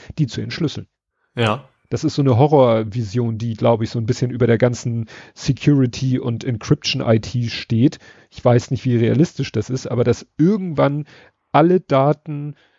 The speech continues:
Speaker 1: alle verschlüsselten Daten, die ein gewisses Alter haben, quasi offene Bücher sind.
Speaker 2: Mhm.
Speaker 1: Und so ist es hier quasi auch, ne?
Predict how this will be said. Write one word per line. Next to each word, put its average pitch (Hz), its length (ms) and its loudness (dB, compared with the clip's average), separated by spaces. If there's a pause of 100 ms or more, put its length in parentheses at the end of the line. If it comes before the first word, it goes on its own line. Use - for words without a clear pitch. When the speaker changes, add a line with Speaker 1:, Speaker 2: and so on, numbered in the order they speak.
(220)
Speaker 1:
alle 147 160 6
verschlüsselten 117 640 -2
Daten, 110 560 -4 (580)
die 131 140 -4
ein 120 80 -6
gewisses 131 400 -4
Alter 143 320 2
haben, 117 400 -2 (320)
quasi 131 640 0
offene 135 240 -2
Bücher 113 280 -4
sind. 98 260 -12
Speaker 2:
Mhm. 120 200 0 (840)
Speaker 1:
Und 127 160 -2
so 131 100 4
ist 131 100 -2
es 139 100 -6
hier 139 160 4
quasi 127 340 0
auch, 107 280 -6
ne? 151 160 -4